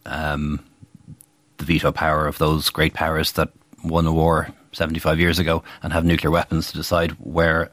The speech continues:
and where we can send our troops. Uh, like, the, the ideal outcome, and this is what I've been advocating, is reform of the U N so that the Security Council works properly.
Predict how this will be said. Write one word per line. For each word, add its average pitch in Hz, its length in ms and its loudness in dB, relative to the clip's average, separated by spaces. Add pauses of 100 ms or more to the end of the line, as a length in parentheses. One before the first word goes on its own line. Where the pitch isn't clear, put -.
and 82 260 -2
where 80 120 2
we 78 100 -2
can 80 240 -2
send 78 220 -2
our 69 60 -2
troops. - 440 -2 (520)
Uh, 67 100 0 (340)
like, - 180 -4
the, 85 120 2
the - 180 -4
ideal 92 300 -4
outcome, 76 400 -4 (180)
and 73 260 -2 (160)
this - 100 -10
is - 80 -10
what 76 100 0
I've 76 180 0
been 73 100 -6
advocating, 78 520 -2
is 73 140 -6
reform 73 320 0
of 67 100 -8
the 71 100 -2
U 64 100 -4
N 78 220 0
so 71 180 -4
that 71 140 -4
the 67 100 -10
Security 71 300 -2
Council 71 380 -2
works 69 200 -4
properly. 78 480 0